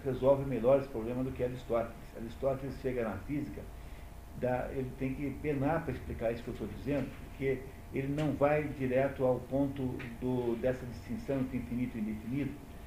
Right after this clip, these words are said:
Quer dizer, indefinido é alguma coisa que pode ser não contável, como, por exemplo, quantos grãos de areia existem no planeta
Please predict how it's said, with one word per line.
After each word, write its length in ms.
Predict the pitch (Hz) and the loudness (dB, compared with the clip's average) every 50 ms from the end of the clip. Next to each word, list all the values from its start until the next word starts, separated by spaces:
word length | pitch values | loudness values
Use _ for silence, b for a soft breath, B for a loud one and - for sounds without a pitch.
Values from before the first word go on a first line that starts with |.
| B B B B - | B B B B -2
Quer 80 | 123 | -2
dizer, 140 | 127 - 151 | 0 0 0
indefinido 540 | 160 160 175 170 - - 139 156 180 165 180 | 2 4 4 4 4 2 0 0 0 4 4
é 40 | 160 | 4
alguma 260 | 135 135 135 135 120 | 4 4 2 0 0
coisa 260 | - - 135 131 127 | 2 2 2 2 2
que 100 | 123 - | 0 -2
pode 280 | - - 131 123 113 - - | 0 2 2 2 2 0 -4
ser 280 | - 135 123 113 113 117 | 0 0 0 2 2 2
não 260 | 117 139 160 175 151 | 2 4 4 4 2
contável, 720 | 123 - 113 113 - - 104 104 104 104 104 127 143 151 151 - - - - - - - - - | 0 -2 -2 -2 -2 0 2 4 4 4 2 0 -4 -4 -4 -6 -10 -12 -12 -14 -14 -14 -10 -6
como, 180 | 127 123 117 107 | -4 -2 -2 -2
por 160 | 107 - 110 | -2 -2 -2
exemplo, 500 | 107 104 95 104 104 95 92 - - - - - - - - - - - - - - | -2 -2 -2 -2 -4 -4 -4 -6 -8 -10 -10 -10 -12 -12 -14 -14 -12 -12 -14 -8 0
quantos 320 | 160 156 - 127 - 123 110 | 2 2 2 2 -2 -6 0
grãos 340 | 110 131 131 131 127 113 - | 4 4 6 6 6 4 4
de 100 | 120 113 | 2 2
areia 280 | 101 98 117 127 123 | 2 4 2 0 0
existem 480 | 113 110 104 95 - 123 123 - - 117 | 0 -2 -4 -4 -4 -4 -4 -4 -4 -4
no 80 | 117 110 | -4 -4
planeta 320 | - 113 113 107 104 | -4 -4 -4 -4 -6